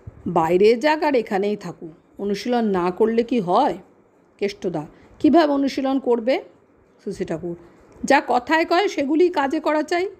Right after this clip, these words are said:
করতে হয় শরীরে, মন ও অবস্থা ঠিক রেখে।" কেষ্টদা, "দিন কয়েকের জন্য বাইরে ঘুরে আসতে পারলে ভালো হয়।" শ্রী শ্রী ঠাকুর, "হ্যাঁ, এই দুনকায় যেতে পারে, মধুপুরে যেতে পারে,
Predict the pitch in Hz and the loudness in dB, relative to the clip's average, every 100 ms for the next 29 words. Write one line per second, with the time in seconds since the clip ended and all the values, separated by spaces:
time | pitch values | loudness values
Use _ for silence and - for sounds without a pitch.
0 | _ _ _ - 269 - 330 294 - 285 | _ _ _ -2 -2 2 2 2 2 2
1 | 277 196 160 165 180 220 269 262 190 190 | 2 2 0 -2 -4 0 0 0 0 0
2 | 220 - 240 - 214 - 175 - 165 - | -4 -4 -6 -4 -8 -8 -14 -14 -20 -20
3 | _ _ _ - _ _ 214 208 - 160 | _ _ _ -20 _ _ -2 -2 -2 -2
4 | 170 175 233 254 269 269 269 269 277 277 | -2 0 4 4 4 0 0 -2 0 0
5 | 208 202 233 185 202 220 220 240 226 247 | 2 2 0 0 0 0 -2 -6 -4 -4
6 | 262 220 160 175 156 160 - - _ _ | -2 -4 -4 -6 -8 -12 -18 -20 _ _
7 | _ _ _ - 180 180 156 175 170 220 | _ _ _ -4 0 0 -2 -2 0 2
8 | 254 170 - _ - 220 240 208 240 247 | 2 0 -8 _ -4 0 0 0 0 0
9 | 233 320 359 359 320 269 247 302 208 220 | 2 2 4 2 2 0 0 -4 -4 -2
10 | 294 392 370 254 196 185 185 | 0 2 2 0 -4 -4 -2